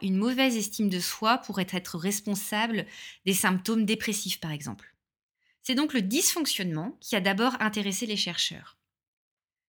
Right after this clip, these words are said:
Il faudra attendre plusieurs décennies et plusieurs révolutions culturelles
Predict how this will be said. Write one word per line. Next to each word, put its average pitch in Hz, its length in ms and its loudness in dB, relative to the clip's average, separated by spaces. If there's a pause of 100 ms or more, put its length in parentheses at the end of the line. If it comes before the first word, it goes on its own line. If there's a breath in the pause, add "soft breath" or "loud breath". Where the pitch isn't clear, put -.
(160)
Il 185 80 -2
faudra 208 560 6
attendre 202 280 2
plusieurs 269 360 2
décennies 262 600 2
et 254 100 4
plusieurs 208 400 0
révolutions 247 640 2
culturelles 190 680 -2